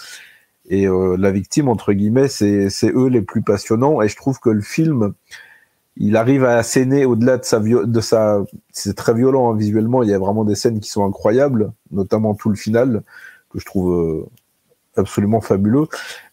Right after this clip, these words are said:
Mais là, euh, le coup de massue final, pour moi, c'est vraiment le, c'est, c'est au niveau de l'écriture du scénario, notamment vers la fin, lorsqu'on apprend, euh, plus de choses. C'est un, c'est un combo que j'ai trouvé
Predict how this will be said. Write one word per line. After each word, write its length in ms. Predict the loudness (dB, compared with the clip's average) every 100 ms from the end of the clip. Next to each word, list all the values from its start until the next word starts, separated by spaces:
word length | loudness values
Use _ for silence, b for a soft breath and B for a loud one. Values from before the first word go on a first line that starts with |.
| -2
Mais 200 | 0 0
là, 300 | 0 2 2
euh, 140 | 2
le 140 | 2 0
coup 260 | 0 0
de 60 | 0
massue 420 | 2 0 0 -2
final, 360 | -4 0 0 2
pour 160 | 0 2
moi, 160 | 0
c'est 160 | 0 0
vraiment 300 | 2 2 2
le, 600 | 2 2 2 2 0 -4
c'est, 340 | -10 -4 0 0
c'est 160 | 0
au 40 | -2
niveau 180 | 2 2
de 60 |
l'écriture 400 | 0 0 0 2
du 100 | 0
scénario, 440 | 0 2 2 2 2
notamment 640 | 0 0 2 2 2 0
vers 200 | 0 2
la 140 | 2 0
fin, 260 | 0 0
lorsqu'on 360 | 2 0 -2 0
apprend, 640 | 0 0 0 2 2 0
euh, 40 | -4
plus 240 | -4 -2
de 120 | 0
choses. 380 | 0 0 2 0 B B B B B B B -20 _ _
C'est 200 | 0 2
un, 160 | 2
c'est 120 | 2
un 120 | 0 -2
combo 480 | -2 0 2 2
que 80 | 2
j'ai 120 | 0
trouvé 440 | -2 -2 2 2